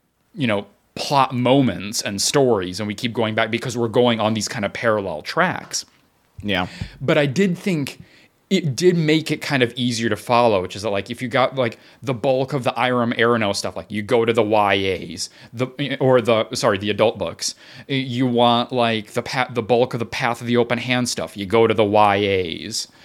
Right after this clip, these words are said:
Speaker 1: You know, like, you get, you want some of the, like,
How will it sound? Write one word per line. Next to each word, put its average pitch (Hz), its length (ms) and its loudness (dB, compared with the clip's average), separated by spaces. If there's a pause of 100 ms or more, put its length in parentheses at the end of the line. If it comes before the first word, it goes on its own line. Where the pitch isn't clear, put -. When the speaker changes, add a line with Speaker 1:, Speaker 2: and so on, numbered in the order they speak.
(220)
Speaker 1:
You 123 160 0
know, 120 160 4
like, 123 240 -4
you 127 260 -2
get, 127 220 2
you 123 160 0
want 127 240 2
some 135 180 0
of 117 140 2
the, 113 100 6
like, 110 400 0